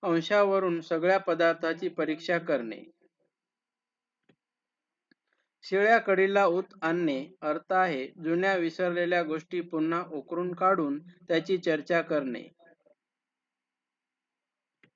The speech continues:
साखरेची साल काढणे, अर्थ आहे अतिशय कसून तपास करणे.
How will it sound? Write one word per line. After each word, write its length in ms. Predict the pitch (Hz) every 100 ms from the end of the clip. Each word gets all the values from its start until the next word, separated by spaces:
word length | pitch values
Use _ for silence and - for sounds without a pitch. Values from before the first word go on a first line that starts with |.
| _ _ _ _ _ _
साखरेची 680 | - 175 185 208 208 208 220
साल 300 | 202 180 190
काढणे, 480 | 190 180 170 147 143 -
अर्थ 240 | 165 165
आहे 220 | 185 175 180
अतिशय 680 | 175 - 175 190 175 208
कसून 500 | 208 175 165 180 180
तपास 420 | 175 156 170 170
करणे. 380 | - 143 117 107